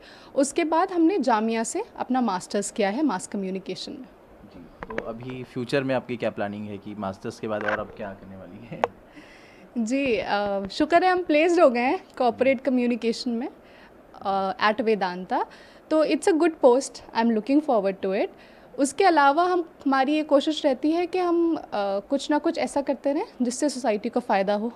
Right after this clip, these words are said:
Speaker 1: वॉलंटियरिंग वर्क हम करना शुरू करना चाहते हैं, क्योंकि अब हम फारिग हो गए हैं अपने स्कूल कॉलेज लाइफ से, तो हमारे पास कुछ वक्त रह जाता है जिससे हम दूसरों को भी सीख दे पाएँ, तो हम उस डायरेक्शन में भी सोच रहे हैं।
Speaker 2: माहिरा, ये जानना चाहेंगे कि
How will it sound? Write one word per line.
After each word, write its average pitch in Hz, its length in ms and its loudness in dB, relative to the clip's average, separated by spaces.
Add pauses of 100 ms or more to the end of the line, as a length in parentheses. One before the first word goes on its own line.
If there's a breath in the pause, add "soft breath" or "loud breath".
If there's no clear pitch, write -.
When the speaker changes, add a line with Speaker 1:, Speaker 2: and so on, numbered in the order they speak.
(120)
Speaker 1:
वॉलंटियरिंग 214 520 0
वर्क 208 220 2
हम 214 100 -4
करना 208 280 -4
शुरू 220 220 -4
करना 220 240 -2
चाहते 202 320 -4
हैं, 214 200 -4 (300 loud breath)
क्योंकि 269 260 2
अब 254 160 6
हम 262 340 2
फारिग 247 380 6
हो 277 80 4
गए 262 100 2
हैं 254 260 2 (280 loud breath)
अपने 233 300 0
स्कूल 254 420 4
कॉलेज 233 400 6
लाइफ 214 240 2
से, - 220 -4 (420 loud breath)
तो 277 140 6
हमारे 240 280 4
पास 254 360 2 (380)
कुछ 277 160 2
वक्त 254 220 4
रह 233 140 6
जाता 190 320 2
है 190 60 0
जिससे 220 280 -4
हम 226 200 0
दूसरों 240 280 0
को 254 100 -4
भी 233 80 0
सीख 190 220 -4
दे 175 220 -10
पाएँ, - 180 -8 (120)
तो 233 80 -2
हम 240 160 2
उस 214 120 0
डायरेक्शन 220 360 2
में 226 100 2
भी 285 60 2
सोच - 320 -8
रहे - 80 -10
हैं। - 280 -16 (480)
Speaker 2:
माहिरा, 131 240 0
ये 160 80 2
जानना 139 220 4
चाहेंगे 165 280 2
कि 175 220 0